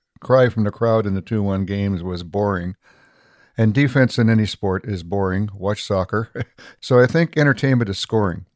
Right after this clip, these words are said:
and I think that needs to be a concern. But I think the big issue, it's the importance of last rock has become so huge in this game, particularly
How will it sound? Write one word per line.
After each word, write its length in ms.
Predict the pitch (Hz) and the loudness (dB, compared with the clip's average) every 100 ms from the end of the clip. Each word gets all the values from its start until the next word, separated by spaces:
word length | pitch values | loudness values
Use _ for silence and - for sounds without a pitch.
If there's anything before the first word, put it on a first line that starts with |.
| 165 | -12
and 120 | 120 101 | -8 -6
I 60 | |
think 220 | 98 110 | -4 -6
that 140 | - 107 | -4 -4
needs 180 | 104 - | -4 -6
to 60 | |
be 100 | 101 | -8
a 40 | 98 | -6
concern. 300 | 101 98 107 | -6 -4 -2
But 100 | 120 | 0
I 20 | |
think 200 | 175 180 | 0 -2
the 80 | 160 | -2
big 180 | 139 117 | -2 0
issue, 460 | 120 117 101 101 - - - _ _ - | -2 -2 -6 -6 -8 -20 -20 _ _ -8
it's 160 | 98 - | -6 0
the 80 | |
importance 460 | 110 - 156 156 117 | 0 2 0 0 -2
of 80 | 110 | 0
last 320 | 110 110 - | 2 2 2
rock 240 | 110 104 - | 0 0 -2
has 140 | 98 | -6
become 360 | 104 - 107 101 | -6 -2 -2 -2
so 340 | - - 127 | -4 -2 0
huge 500 | 104 110 85 - - | 0 -4 -4 -10 -16
in 160 | - 95 | -8 -6
this 160 | 95 - | -6 -6
game, 280 | 98 92 - | -4 -4 -6
particularly 680 | 104 135 131 117 110 98 | -4 -4 -4 -4 -2 -4